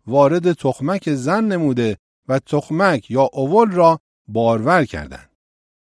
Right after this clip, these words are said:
خواهشمندم در صورت امکان بفرمایید حقیقت دارد؟ و اگر حقیقت دارد، مسئلهٔ حلول روح در بدن این بچه چه صورتی دارد؟ و چنین موجودی که اسپرم در آن دخالت ندارد،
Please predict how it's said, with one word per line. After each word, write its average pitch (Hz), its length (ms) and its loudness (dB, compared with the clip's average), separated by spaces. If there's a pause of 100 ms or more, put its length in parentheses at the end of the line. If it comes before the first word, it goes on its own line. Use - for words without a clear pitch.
(280)
خواهشمندم 226 680 0
در 170 160 0
صورت 135 380 -4
امکان 127 420 -2
بفرمایید 135 680 -2
حقیقت 107 580 -6
دارد؟ 165 360 -2 (720)
و 98 80 -8
اگر 110 280 -4
حقیقت 107 500 -6
دارد، 127 460 -2 (440)
مسئلهٔ 175 460 2
حلول 147 380 2
روح 135 420 0
در 135 260 0
بدن 131 400 -2
این 135 240 -2
بچه 123 320 -6
چه 226 160 -4
صورتی 123 460 -4
دارد؟ 78 380 -10 (500)
و 110 80 -6
چنین 143 340 0
موجودی 147 540 0
که 147 220 -2
اسپرم 143 480 -2
در 127 140 2
آن 135 160 0
دخالت 113 520 -4
ندارد، 107 720 -2